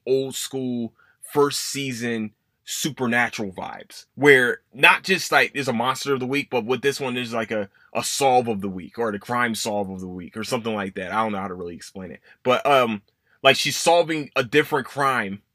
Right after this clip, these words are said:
each episode. And most of them been, oh no, all of them have been murders.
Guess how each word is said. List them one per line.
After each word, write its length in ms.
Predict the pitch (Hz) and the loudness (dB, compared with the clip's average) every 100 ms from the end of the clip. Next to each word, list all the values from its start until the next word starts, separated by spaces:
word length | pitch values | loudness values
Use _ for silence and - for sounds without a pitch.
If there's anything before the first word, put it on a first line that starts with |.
| _ _ _ | _ _ _
each 420 | 131 127 - - - _ _ _ _ _ | -8 -6 -6 -8 -16 _ _ _ _ _
episode. 520 | 139 143 117 - 92 - _ _ _ _ | 2 2 0 -8 -8 -12 _ _ _ _
And 540 | 107 104 92 - 64 - _ | -4 -4 -6 -18 -20 -20 _
most 240 | 117 117 | -2 -2
of 60 | 113 | -2
them 160 | 110 104 | -4 -2
been, 200 | 113 110 | -4 -2
oh 120 | - | -2
no, 220 | 135 139 101 | 0 0 2
all 120 | 165 | 0
of 80 | 101 | 0
them 100 | 95 | -8
have 120 | 92 | -8
been 140 | 101 | -6
murders. 380 | 95 95 - - | -6 -8 -12 -20